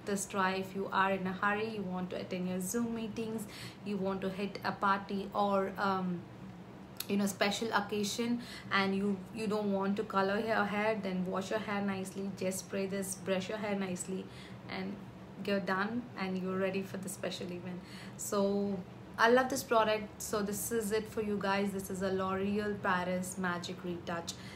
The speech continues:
Hairspray in the shade dark brown, and it retails for two ninety-nine of seven fifty-five, uh, seventy-five M L of product, and this is from L'Oreal Paris and manufactured in Belgium, and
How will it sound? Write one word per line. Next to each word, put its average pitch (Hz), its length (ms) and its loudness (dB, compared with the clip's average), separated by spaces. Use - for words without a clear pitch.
Hairspray 233 560 0
in 202 180 0
the 190 80 -2
shade 180 400 -4
dark 180 300 -2
brown, 220 360 0
and 185 200 -2
it 190 160 -4
retails 202 480 0
for 196 360 2
two 262 140 4
ninety-nine 214 720 2
of 196 120 -4
seven 190 360 2
fifty-five, 202 680 -2
uh, 180 240 2
seventy-five 202 640 0
M 185 180 0
L 180 140 0
of 175 160 -6
product, 208 640 2
and 180 500 -2
this 196 240 0
is 190 280 -2
from 180 280 0
L'Oreal 180 440 0
Paris 196 480 -2
and 175 260 -2
manufactured 196 560 -2
in 185 180 -4
Belgium, 220 640 0
and 202 400 0